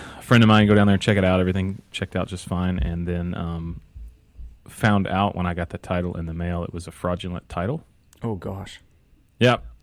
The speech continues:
Speaker 1: And, uh, the odometer said it had a hundred and fifty-eight thousand miles.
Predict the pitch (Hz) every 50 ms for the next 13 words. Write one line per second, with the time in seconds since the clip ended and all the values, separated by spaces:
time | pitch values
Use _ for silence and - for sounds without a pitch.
0 | _ _ - 101 101 101 98 98 98 98 95 98 95 95 92 92 92 92 92 92
1 | 92 92 92 90 87 92 87 90 90 87 98 101 107 113 107 107 101 - - 107
2 | 98 - - 104 98 98 90 - 107 98 98 101 92 92 95 90 90 90 90 -
3 | - - 104 - - 101 98 95 90 - - 95 92 90 95 87 87 87 90 90
4 | 90 90 90 90 -